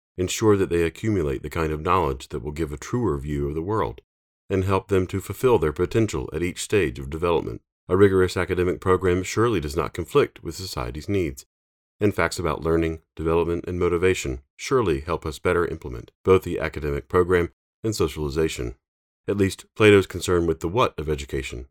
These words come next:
does not seem to be at war with Rousseau's concern with the how. Don't they properly complement one another? Looked at in sufficiently general and vague a manner,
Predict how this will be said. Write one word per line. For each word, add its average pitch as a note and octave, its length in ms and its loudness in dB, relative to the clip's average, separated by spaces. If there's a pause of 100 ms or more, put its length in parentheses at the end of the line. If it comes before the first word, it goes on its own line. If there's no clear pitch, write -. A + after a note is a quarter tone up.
(120)
does F#2 160 -6
not B2 180 0
seem F2 300 0
to - 100 -10
be D#2+ 200 -2
at - 80 -2
war E2+ 280 0
with D2 200 -4
Rousseau's D2+ 380 -2
concern C2+ 500 -4 (260)
with D#2 140 -6
the D#2+ 100 -6
how. E2+ 400 -4 (720)
Don't G2 180 4
they F2 120 4
properly E2+ 480 -2
complement F#2+ 480 -2
one G2 100 -4
another? G2 400 -2 (240)
Looked B2+ 180 2
at D3 140 0
in G#2 100 2
sufficiently G#2+ 520 -2
general F#2 400 4
and E2 120 -2
vague E2+ 220 4
a E2 60 0
manner, D2 400 -2